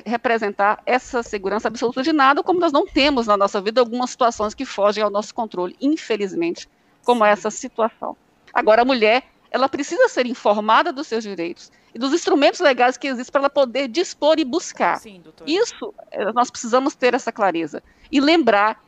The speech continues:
Speaker 1: que esse instrumento, ele tem sido eficaz em muitas situações.
Speaker 2: Com
Speaker 1: Porque
Speaker 2: certeza.
Speaker 1: a, ninguém no-, a justiça não tem a pretensão e nem a própria legislação, infelizmente, nós não temos aí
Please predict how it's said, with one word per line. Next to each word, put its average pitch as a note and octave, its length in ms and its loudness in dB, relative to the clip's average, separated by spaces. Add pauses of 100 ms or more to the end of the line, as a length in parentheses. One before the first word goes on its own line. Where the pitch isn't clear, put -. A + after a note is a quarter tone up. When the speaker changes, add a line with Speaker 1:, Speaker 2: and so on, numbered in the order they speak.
Speaker 1:
que C#4 200 0
esse - 200 2
instrumento, A3+ 500 -2
ele A#3 100 -12
tem C4+ 120 -4
sido C#4 180 -8
eficaz C4 380 -2
em C#4+ 80 -2
muitas D4+ 680 6
situações. - 880 -12
Speaker 2:
Com G3 160 -20
Speaker 1:
Porque A3+ 340 -6
Speaker 2:
certeza. B3+ 280 2
Speaker 1:
a, - 40 -4 (300)
ninguém C4 420 -6
no-, D#4+ 160 0
a A#3+ 180 4
justiça C4 520 -4
não A#3+ 160 -6
tem B3+ 220 -4
a C#4+ 40 -4
pretensão C#4+ 560 -4
e C4 40 -4
nem C4 220 2
a F#4+ 60 4
própria D4 340 2
legislação, A#3+ 800 -2 (320)
infelizmente, G#3+ 840 -2
nós A3+ 120 2
não C#4 140 0
temos B3 420 -2
aí G3+ 240 -4